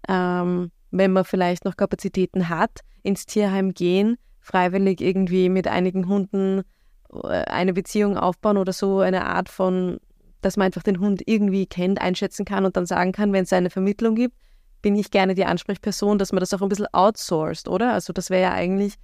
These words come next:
eine sehr gute Idee für Trainerinnen und andererseits auch für Organisationen,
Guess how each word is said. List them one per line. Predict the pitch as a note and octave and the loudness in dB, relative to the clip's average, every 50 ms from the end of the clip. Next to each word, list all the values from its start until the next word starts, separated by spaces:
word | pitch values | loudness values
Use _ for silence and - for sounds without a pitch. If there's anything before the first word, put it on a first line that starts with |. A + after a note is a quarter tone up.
| - - | -12 -4
eine | - F#3 F#3 | -2 -2 0
sehr | - G3 F#3 | 2 0 0
gute | F3 G3 F3 - G#3 | 0 -2 -2 -2 -2
Idee | G3 F3+ F3 G#3 G3 F#3+ F3 | -2 -2 0 0 0 0 0
für | - - F3 F3 E3+ F3 F3 - _ _ _ | 0 0 0 0 0 -2 -2 -6 _ _ _
Trainerinnen | - F#3+ F#3+ F#3 F#3+ F3+ F#3+ G3 G3+ G#3+ A3 A3 | -2 0 0 2 0 0 0 0 2 2 2 0
und | - G3+ G3+ F#3+ | 0 0 -2 0
andererseits | - - F3+ F3+ F#3 F#3+ F#3+ - G3 F#3+ - - | 0 0 0 0 0 0 -2 -2 -2 -2 -2 -2
auch | - E3+ - | -4 -4 -4
für | - - F3+ F3 | -2 0 2 2
Organisationen, | F3 E3+ F3+ F3+ F3 - - E3+ - - E3+ E3 E3+ E3+ F3+ F#3 F#3+ | 2 2 0 -2 -2 -2 -4 -6 -4 -4 -4 -2 0 0 2 0 0